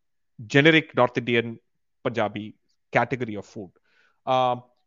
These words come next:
which, which I personally think is, uh,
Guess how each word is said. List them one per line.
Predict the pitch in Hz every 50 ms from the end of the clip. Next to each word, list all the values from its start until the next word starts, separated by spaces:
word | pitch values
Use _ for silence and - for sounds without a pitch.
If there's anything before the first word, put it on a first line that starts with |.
| _ _ -
which, | 190 220 220 -
which | - 156 165 160 170
I | 147 147
personally | 147 - 147 143 139 - 151 139
think | - - 131 123 -
is, | 117 113 107 - - - - _ _ _ _ _ _ _ _ _ - - _ -
uh, | 135 123 120 117 117 113 113